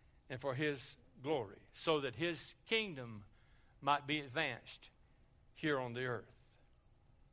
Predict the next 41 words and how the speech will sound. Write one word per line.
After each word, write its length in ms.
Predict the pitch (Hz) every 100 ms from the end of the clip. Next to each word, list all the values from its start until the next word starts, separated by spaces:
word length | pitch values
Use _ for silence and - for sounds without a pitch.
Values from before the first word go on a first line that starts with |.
| -
Whatever 320 | - 120 147 160
you 120 | 175
can 160 | 190
offer, 360 | 180 170 135 - - - - - - - -
how 180 | - 139
little 480 | 123 139 165 170 165
it 140 | 156
might 300 | 147 156 156
be. 240 | 143 131 104 - - - - - - - - -
Some 220 | - 151
may 160 | 151 131
say, 260 | - 123
"Well, 180 | 117 120
I'm 200 | 131 156
just 260 | 143 - -
old." 340 | 123 120 107 107
Uh, 60 | 110 - - -
you 80 | 131
know, 180 | 120 127 127
little 420 | 147 160 170 180
is 160 | 170
much 640 | 165 190 170 - - - - - - -
when 180 | 113 113
God 280 | 143 147
is 160 | 120 117
in 80 | 123
it. 220 | 101 - - - - - - - - -
Some 180 | - 156
might 220 | 170 147
say, 140 | - 143
"Well, 140 | 131
I 80 | 165
don't 100 | 226
have 160 | 151 123
any 80 |
money. 420 | 110 110 127 165 156
I 100 | 147
don't 140 | 180
have 160 | 139 135
any 140 | 113
talents." 480 | - 135 127 160